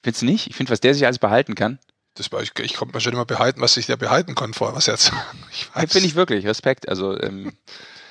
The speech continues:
Speaker 1: ich
Speaker 2: Ja,
Speaker 1: bin ja
Speaker 2: aber
Speaker 1: eher
Speaker 2: also
Speaker 1: so
Speaker 2: Eishockey
Speaker 1: jemand
Speaker 2: sehr viel,
Speaker 1: Ja,
Speaker 2: sehr
Speaker 1: ja.
Speaker 2: viel.
Speaker 1: Na klar,
Speaker 2: Also
Speaker 1: weil
Speaker 2: wir
Speaker 1: das auch
Speaker 2: sind
Speaker 1: von Natur, äh, von, sagen wir mal, von klein auf gelebt hat und natürlich dann saugst du alles auf, ganz klar. Aber auf der anderen Seite, ähm,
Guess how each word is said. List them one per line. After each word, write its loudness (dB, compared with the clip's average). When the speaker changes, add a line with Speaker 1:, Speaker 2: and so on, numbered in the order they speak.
Speaker 1:
ich -8
Speaker 2:
Ja, -2
Speaker 1:
bin 4
ja 4
Speaker 2:
aber 4
Speaker 1:
eher 6
Speaker 2:
also 6
Speaker 1:
so 6
Speaker 2:
Eishockey 4
Speaker 1:
jemand 4
Speaker 2:
sehr -2
viel, -10
Speaker 1:
Ja, 2
Speaker 2:
sehr 6
Speaker 1:
ja. 2
Speaker 2:
viel. -6
Speaker 1:
Na 4
klar, 2
Speaker 2:
Also 4
Speaker 1:
weil 2
Speaker 2:
wir 6
Speaker 1:
das 4
auch 4
Speaker 2:
sind -6
Speaker 1:
von -2
Natur, 0
äh, 2
von, -2
sagen 2
wir 4
mal, 2
von -4
klein 2
auf -6
gelebt 0
hat 2
und -6
natürlich -4
dann -2
saugst 0
du 4
alles 2
auf, 4
ganz 0
klar. 0
Aber 2
auf 4
der 2
anderen 0
Seite, 2
ähm, 0